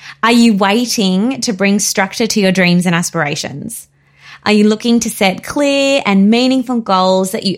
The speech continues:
actually feel passionate about pursuing? Have you never felt truly connected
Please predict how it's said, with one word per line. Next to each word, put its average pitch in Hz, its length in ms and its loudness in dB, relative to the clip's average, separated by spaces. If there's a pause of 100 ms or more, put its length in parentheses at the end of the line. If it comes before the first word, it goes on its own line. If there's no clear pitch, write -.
actually 220 600 -2
feel 185 500 0 (500)
passionate 185 840 2
about 175 580 -2
pursuing? 180 800 -4 (1000)
Have 233 260 0
you 233 560 2
never 240 580 2
felt - 380 -4
truly 220 400 -2
connected 190 920 0